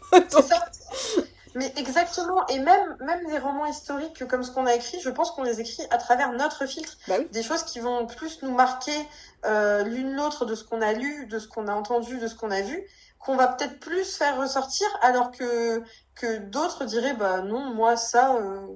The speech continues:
Speaker 1: pourquoi t'as pas parlé de ça plutôt ? » Je veux dire, « Bah non, parce que moi, vraiment, ce qui, ce qui m'a fait réagir, ce qui m'a marqué, c'est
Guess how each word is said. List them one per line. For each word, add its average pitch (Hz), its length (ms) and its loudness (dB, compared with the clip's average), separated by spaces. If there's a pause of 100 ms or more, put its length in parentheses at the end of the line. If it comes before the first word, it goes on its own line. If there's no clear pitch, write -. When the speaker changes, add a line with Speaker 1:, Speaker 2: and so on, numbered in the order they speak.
(360)
Speaker 1:
pourquoi 269 220 2
t'as 277 120 2
pas 240 120 4
parlé 233 240 6
de 240 40 -6
ça 302 220 0
plutôt ? » 247 460 -8
Je 196 100 -14
veux 196 60 -14
dire, « 196 140 -2
Bah 185 120 2
non, 226 100 -2
parce 262 160 -12
que 220 100 -10
moi, 226 220 4
vraiment, 226 260 -4
ce 254 100 -6
qui, - 180 -18 (440)
ce - 100 -20 (200)
qui 196 300 -16 (600)
m'a 220 120 -2
fait 254 160 -2
réagir, 220 580 -2
ce - 60 -12
qui - 160 -12
m'a 196 100 0
marqué, 190 320 0
c'est - 240 -12